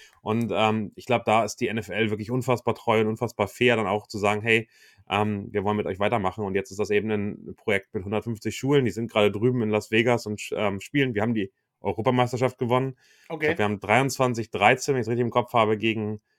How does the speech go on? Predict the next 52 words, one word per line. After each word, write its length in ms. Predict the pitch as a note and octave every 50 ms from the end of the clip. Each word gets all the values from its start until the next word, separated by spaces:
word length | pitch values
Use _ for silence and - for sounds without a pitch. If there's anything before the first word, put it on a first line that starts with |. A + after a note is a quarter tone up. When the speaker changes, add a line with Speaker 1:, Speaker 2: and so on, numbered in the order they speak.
| _ _ _ _ _ -
Speaker 1:
oder 180 | - G#2 -
zwanzig 320 | - - A2+ B2 C3 C3+ -
dreizehn, 260 | A2+ A2+ A2 - G2
ich 80 | F#2+
muss 60 | G#2+ G2
noch 80 | G2
mal 60 | -
nachgucken, 460 | A2 - - G#2+ G2 G2+ F#2+ F#2+ D#2+ -
gegen, 360 | - A2 G2+ G#2+ G#2+ G#2 G#2+
äh, 140 | D#2+ G2+ G2
Großbritannien 460 | F2+ A2 - - G#2 A#2+ B2 C3 C3
gewonnen. 260 | B2+ A2 A2+ A#2+ A#2
Wir 80 | G#2+ G2
sind 160 | G2 F#2+ E2
weiterhin, 580 | F#2+ G2+ A2 - A2+ G#2 A#2 A2 A2 G#2+ A2 - _
äh, 140 | - G#2+ G#2+ -
Europameister 840 | - A2+ G2 A2 A2+ C3 B2+ A#2+ A#2+ B2 B2 - - C3 B2 A2 -
im 140 | G#2+ A2+ -
Flag 220 | - B2 A#2+ -
Football, 460 | _ C3 A#2+ - - A#2+ A#2+ A#2+ A2+ -
äh, 200 | - A2+ A#2 A2+
der 160 | A#2 G2 G2
N 60 | A#2+
F 100 | A#2+ -
L, 220 | G#2+ G2 A#2+ B2 A#2+
zum 160 | - - - - _ _ _
N-F-L-Flag-Regeln 880 | - G#2+ G#2+ A#2+ A2 - - A2 A2 A2 - - - C3 A#2+ A#2+ A#2+ A2+
sozusagen. 440 | A2+ A2 - - A#2+ A2 G#2+ G#2 G#2 - _ _ _ _ _ _ _
Also 180 | - G2+ F#2+ G#2+
am 80 | F#2+
Ende 200 | D2+ F2+ G#2 G#2+ G#2+
ist 120 | - -
das 140 | G2+ - -
wirklich 260 | G#2+ F#2+ G#2+ - - _ -
cool 120 | B2+ A#2+ A2+
zu 140 | - G#2+ F#2+
sehen, 320 | G2 G2+ G2+ G2 G2 F#2+
dass 120 | F#2+ F#2+ -
die 100 | - F#2+
da 80 | G2+ F#2
drüben 280 | - F#2 G2 F#2 G2+
jetzt 180 | F#2+ F2+ - -
richtig 200 | G2 - F2+ -
Action 280 | C#2 - - - - G#2
machen 260 | G2+ G2 F#2+ G2 F#2 - _ - - _ _ _
und 120 | G2+ G2
dass 80 | G2 F2+
das 100 | F#2+ -
Ding 160 | - F2+ E2+
immer 160 | F2+ F#2+ F#2+ F2+
größer 320 | - G2 A2 A2 G#2 D#2+
wird. 140 | D#2 D#2